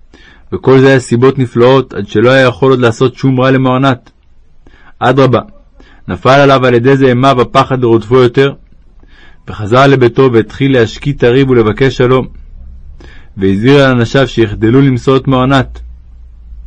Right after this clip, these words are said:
אז השיב מוארנת, "אני שלום, וגם אנש לא יזיקו לו כלל, וכל חפצי הוא שהם לא ימסרו אותי יותר." והנה הרב מסווארן לא האריך ימים אחר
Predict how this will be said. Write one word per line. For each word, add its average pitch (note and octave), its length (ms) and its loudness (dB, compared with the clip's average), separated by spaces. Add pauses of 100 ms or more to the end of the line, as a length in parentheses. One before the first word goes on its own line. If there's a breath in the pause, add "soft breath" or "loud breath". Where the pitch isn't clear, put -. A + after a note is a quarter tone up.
(640 soft breath)
אז G2 180 -4
השיב C#3+ 280 0
מוארנת, C3+ 540 0
"אני C3+ 200 0
שלום, C3 480 0 (120)
וגם G#2+ 280 0
אנש B2+ 360 -2
לא C3+ 60 2
יזיקו C3 380 0
לו B2+ 140 2
כלל, C3 280 0 (840 soft breath)
וכל C#3 240 2
חפצי B2+ 420 -4
הוא D3 160 2
שהם A#2+ 260 -2
לא C3 60 0
ימסרו C3+ 380 0
אותי C#3 160 0
יותר." C3+ 300 2 (2000 soft breath)
והנה A#2 320 2
הרב D3 160 4
מסווארן C#3+ 540 2
לא D3 60 4
האריך C#3+ 300 2
ימים C#3 280 0
אחר C3+ 200 0